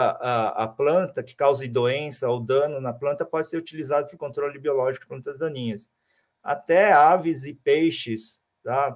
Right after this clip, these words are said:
Tem aves que se alimentam lá ou que comem as, as sementes da,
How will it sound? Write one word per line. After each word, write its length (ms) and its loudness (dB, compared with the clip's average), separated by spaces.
Tem 180 -6
aves 360 -4
que 220 -8
se 160 -6
alimentam 560 -2
lá 280 -4
ou 160 -8
que 140 -16
comem 400 -2
as, 360 -2
as 800 -6
sementes 880 -2
da, 240 0